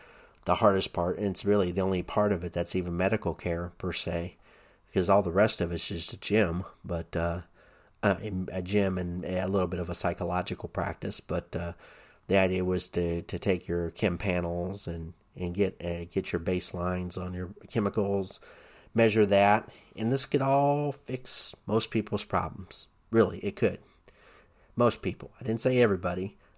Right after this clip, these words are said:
No, no, there is no silver bullet that's gonna get everybody treated. You can get ninety percent of the people probably in this scenario treated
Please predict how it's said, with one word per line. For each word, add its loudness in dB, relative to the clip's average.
No, 4
no, 2
there 6
is 6
no 2
silver 2
bullet 2
that's -4
gonna -2
get -2
everybody 2
treated. -2
You 2
can -4
get 0
ninety 2
percent 0
of -2
the -2
people -4
probably 0
in 0
this -2
scenario -2
treated -2